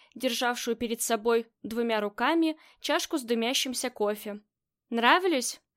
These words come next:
А ты не знаешь?» усмехнулся он. Марина вдруг заплакала, уткнувшись лицом в грудь хохла,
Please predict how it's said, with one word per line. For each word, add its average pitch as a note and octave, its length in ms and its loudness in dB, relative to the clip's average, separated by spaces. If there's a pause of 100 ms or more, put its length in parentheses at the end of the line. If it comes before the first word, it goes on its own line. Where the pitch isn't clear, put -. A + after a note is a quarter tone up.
А A#3+ 120 0
ты B3+ 140 -4
не A#3+ 140 0
знаешь?» D4+ 600 -2
усмехнулся A#3 840 -4
он. G#3 320 -4 (640)
Марина D#4+ 380 4
вдруг E4 260 -2
заплакала, B3 800 0
уткнувшись B3+ 640 -2
лицом D#4+ 400 -2
в B3 80 -8
грудь B3+ 260 -4
хохла, A3 540 -4